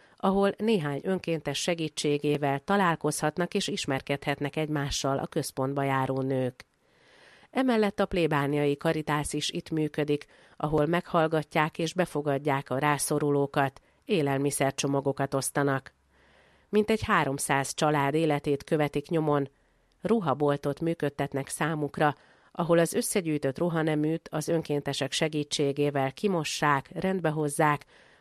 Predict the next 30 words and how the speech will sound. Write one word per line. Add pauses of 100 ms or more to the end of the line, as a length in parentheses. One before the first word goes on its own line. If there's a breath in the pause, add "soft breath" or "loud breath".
majd
azok
részére
bocsátják,
akiknek
szükségük
van
rá. (960 soft breath)
A
találkozó
után
a
plébános
megmutatta
az
oltárt,
ahol
a
pápa
imádkozott
a
legszentebb
oltári
szentség
előtt, (320 loud breath)
illetve
megtekintette
a
karácsonyi
Betlehemet,